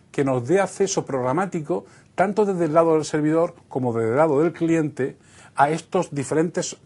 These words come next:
diferentes entidades que nuestro servicio pueda utilizar internamente y los métodos que se podrían aplicar a cada una de estas entidades.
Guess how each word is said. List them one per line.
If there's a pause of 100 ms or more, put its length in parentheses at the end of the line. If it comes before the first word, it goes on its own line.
(100)
diferentes
entidades (260)
que
nuestro
servicio
pueda
utilizar
internamente (260)
y
los
métodos
que
se
podrían
aplicar
a
cada
una
de
estas
entidades.